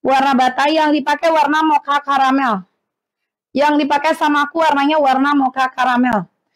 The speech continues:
Dari B B-nya empat puluh, maksimalnya delapan puluh lima. Bagian bawahnya lebar mayung, dia berempel. Ya, bagian bawahnya rempel sayang.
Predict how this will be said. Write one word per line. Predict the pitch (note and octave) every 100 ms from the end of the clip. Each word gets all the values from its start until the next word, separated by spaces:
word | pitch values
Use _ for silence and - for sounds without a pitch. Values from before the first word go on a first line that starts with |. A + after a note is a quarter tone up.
| - - -
Dari | D4+ D#4
B | C4+ C#4+
B-nya | D4+ D#4
empat | C#4+ D4 D4
puluh, | D#4
maksimalnya | F4+ D#4+ - D#4 D4 D#4 C#4+
delapan | C4+ B3+ C4+ C#4
puluh | B3+ C4 B3+
lima. | A3+ C#4+ - _ _ _
Bagian | C#4 D4+ C#4 D#4 D4+
bawahnya | D#4 E4+ E4+
lebar | D#4 C4 D4
mayung, | D4 C#4+ D#4 D4
dia | C4+ C#4+
berempel. | B3 B3+ B3+ B3+ A#3 F#3 - _ _ _ _ -
Ya, | B3+ C4+
bagian | C#4+ B3+ D4
bawahnya | C#4+ C#4 D#4 D#4+
rempel | C#4+ C4+ C#4 C4+
sayang. | B3+ A3+ G#3+